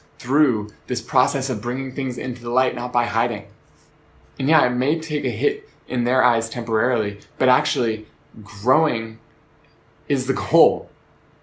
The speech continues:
And God sees the real me anyway. And I want to, I want to be stronger and better in his eyes, which happens through lowering myself in other people's eyes so that I can actually grow in my faith.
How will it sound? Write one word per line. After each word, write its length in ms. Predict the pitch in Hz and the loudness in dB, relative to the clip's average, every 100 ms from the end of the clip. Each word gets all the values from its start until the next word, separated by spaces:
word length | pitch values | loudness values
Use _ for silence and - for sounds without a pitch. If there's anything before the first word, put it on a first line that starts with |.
| _ _ _ | _ _ _
And 180 | 143 147 | 0 2
God 300 | 120 160 170 | 4 4 2
sees 340 | - 143 139 | 0 2 2
the 80 | 143 | 0
real 180 | 127 143 | -2 -2
me 160 | 139 123 | -2 -2
anyway. 280 | 160 151 | 0 2
And 80 | 113 | 2
I 60 | 117 | 2
want 320 | 113 147 - | 2 0 -2
to, 240 | - 151 - - - | -2 -2 -4 -10 -2
I 80 | |
want 240 | 135 139 170 | 2 4 4
to 60 | |
be 100 | 131 | 2
stronger 460 | 120 - 143 143 139 | -2 -2 2 2 2
and 140 | 110 | -2
better 220 | 127 131 135 | 0 2 2
in 140 | 113 | -2
his 280 | 101 170 151 | -2 0 4
eyes, 380 | 104 101 - - | 4 2 -4 -10
which 200 | - 131 | -4 -4
happens 500 | - 139 135 120 110 | 2 0 0 -4 -4
through 320 | - 127 123 - - | -4 -2 -2 -4 -14
lowering 440 | 113 117 135 156 139 | -2 0 2 0 0
myself 400 | 123 - 120 120 | -2 0 -2 -2
in 60 | |
other 220 | 107 123 123 | -6 -6 -6
people's 300 | 117 117 104 | -6 -4 -2
eyes 320 | 98 95 - _ _ - | -2 -2 -10 _ _ -10
so 340 | - 139 131 | -4 2 2
that 100 | 127 | 2
I 100 | 113 | 0
can 120 | 107 110 | -2 -4
actually 500 | 107 - 113 101 95 _ - | -4 -4 -6 -6 -8 _ -18
grow 560 | 98 98 107 107 80 - _ _ - | -10 -2 0 0 -2 -8 _ _ -8
in 100 | 104 | -4
my 140 | 98 | -4
faith. 320 | - 95 90 | -4 -10 -10